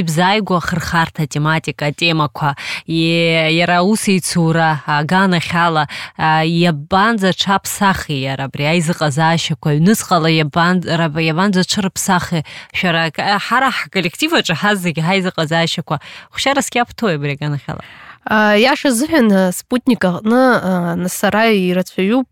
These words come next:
Speaker 2: э, аус зуаз, э, нас, э,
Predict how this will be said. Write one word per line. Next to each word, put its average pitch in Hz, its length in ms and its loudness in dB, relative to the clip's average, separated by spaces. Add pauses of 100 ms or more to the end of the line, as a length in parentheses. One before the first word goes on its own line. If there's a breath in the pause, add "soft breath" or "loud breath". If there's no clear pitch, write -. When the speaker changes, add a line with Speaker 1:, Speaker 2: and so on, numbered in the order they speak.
Speaker 2:
э, 165 560 0 (380 loud breath)
аус 185 420 0
зуаз, 196 720 0
э, 170 600 -2
нас, 175 400 -6
э, 165 260 -2